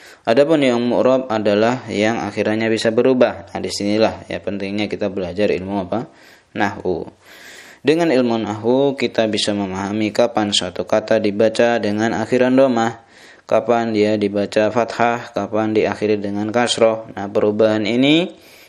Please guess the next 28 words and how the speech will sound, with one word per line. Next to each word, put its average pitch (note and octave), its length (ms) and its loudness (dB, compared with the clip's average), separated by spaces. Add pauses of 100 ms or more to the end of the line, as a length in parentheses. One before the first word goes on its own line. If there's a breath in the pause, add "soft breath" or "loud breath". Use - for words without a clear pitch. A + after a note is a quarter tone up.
(140 loud breath)
ya, A2 160 2
dalam G#2 320 2
ilmu G#2 320 0
nahwu A#2 400 0
disebut G2 320 0
dengan G2 400 -4
apa? G#2 240 0
I'rab. F#2 1040 -2
Ya, - 240 -8
dengan G2 320 -6
apa? A2+ 400 -4
I'rab, G2 640 0
ya. - 320 -16 (480)
Dengan F#2+ 320 -12
huruf G2 240 -10
ain. F#2 560 -6
I'rab. F#2 720 -2 (1200 loud breath)
Dan A2 160 4
i'rab D#3 480 6
ini C3 240 4
ada A2+ 320 4
empat G#2 160 2
macam: C3 640 0 (320 loud breath)
rafa, A#2 480 2
nasab, G#2 480 0
jer, G#2+ 320 0
dan G#2 320 -2
jazm. F2+ 640 -8